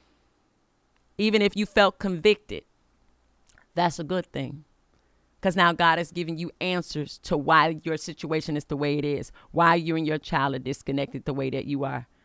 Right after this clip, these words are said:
Now you can go back and co-, and fix it. And even though they may not be ready right away to forgive you or to hear you, you need to say, "At least I got my heart clean by at least telling them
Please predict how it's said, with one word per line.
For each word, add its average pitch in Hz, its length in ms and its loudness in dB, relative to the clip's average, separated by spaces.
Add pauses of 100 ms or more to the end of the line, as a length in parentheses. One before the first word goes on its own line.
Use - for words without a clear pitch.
(280)
Now 170 160 4
you 160 160 -2
can 156 160 -4
go 160 160 -2
back 151 300 -4
and 147 140 -8
co-, 165 140 -10 (120)
and 151 180 -8 (100)
fix - 300 -6
it. 123 140 -10 (260)
And 165 140 -2
even 202 260 0
though 208 260 4
they 196 240 2
may 196 240 0
not 196 280 2
be 185 120 -2
ready 175 300 2
right 156 260 4
away 156 580 -2
to 165 120 -8
forgive 151 440 -4
you 196 260 -2 (580)
or 165 120 4
to 160 160 -4
hear 170 280 -2
you, 190 360 -6 (640)
you 202 220 2
need 220 180 2
to 185 120 -6
say, 180 300 -2
"At 143 80 -2
least 185 320 -2
I 165 160 2
got 156 240 2
my 143 180 0
heart 165 360 2
clean 165 300 -4
by 143 140 -2
at 139 80 -4
least 160 280 -6
telling 147 340 -2
them - 200 -10